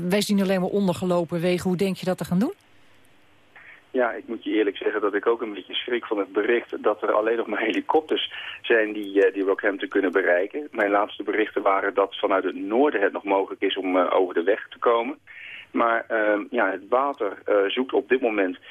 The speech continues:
Speaker 2: zijn weg van, eh, de binnenlanden naar de kust toe. Rockhampton is zo'n plek die bij de kust ligt. En, eh, blijkbaar spoelt het inmiddels ook over de noordelijke wegen heen. Betekent in ieder geval dat voor de bewoners, eh, het heel lastig gaat worden zometeen om in water en in, eh, eten te,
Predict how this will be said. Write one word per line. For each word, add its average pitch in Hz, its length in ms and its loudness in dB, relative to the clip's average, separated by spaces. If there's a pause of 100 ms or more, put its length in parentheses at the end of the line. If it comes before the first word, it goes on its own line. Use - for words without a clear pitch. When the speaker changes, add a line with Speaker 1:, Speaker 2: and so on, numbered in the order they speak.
(300)
Speaker 2:
zijn 101 340 0
weg 127 200 2 (260)
van, 101 320 -2
eh, 101 80 2 (100)
de 98 100 -2
binnenlanden 104 600 2
naar 95 160 0
de 87 120 -14
kust - 260 -4
toe. 165 280 -2
Rockhampton 101 480 -2
is 110 140 0
zo'n 104 140 -2
plek - 220 0
die 104 100 -14
bij 95 140 4
de - 80 -4
kust - 280 -2
ligt. - 280 -2 (460)
En, 123 240 2
eh, 120 120 0 (120)
blijkbaar 127 560 0
spoelt 123 300 -4
het 113 140 -2
inmiddels 107 400 2
ook 123 200 4
over 101 220 0
de 95 100 0
noordelijke 113 500 0
wegen 92 320 0
heen. 87 240 -2 (560)
Betekent 135 500 0
in 113 120 -8
ieder 135 200 0
geval 113 300 0
dat 104 140 -4
voor 110 140 2
de 101 80 0
bewoners, 101 680 0
eh, 92 100 0 (160)
het 95 120 -2
heel 101 140 2
lastig 101 320 -2
gaat 92 160 -6
worden 98 260 0
zometeen 95 560 0
om 92 140 -4
in 87 460 -4
water 107 340 0
en 98 160 -2
in, 92 200 -2
eh, 90 240 0
eten 131 160 -4
te, 104 140 -2